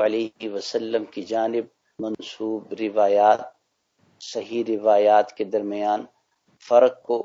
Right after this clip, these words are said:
اجاگر کریں گے کہ صحیح روایات یہ ہیں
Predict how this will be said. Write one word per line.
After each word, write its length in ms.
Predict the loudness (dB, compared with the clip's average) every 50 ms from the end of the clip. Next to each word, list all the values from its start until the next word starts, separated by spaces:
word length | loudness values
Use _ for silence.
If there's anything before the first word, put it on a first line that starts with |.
| -8 -12
اجاگر 460 | -12 -2 4 4 6 6 4 2 -4 -6 -4 -6
کریں 240 | -6 -6 -6 -8 -8 -8
گے 120 | -10 -10 -10 _ _ _ _ _ _ _ _ _ _ _ _ _ _ -4
کہ 100 | -4 -4
صحیح 360 | -4 -6 -6 -6 -2 -2 -2 -2 -2 -6 -10 _ _ -8
روایات 640 | -4 0 2 2 4 4 4 4 4 2 -4 -8
یہ 140 | -8 -8 -8
ہیں 200 | -8 -8 -10 -10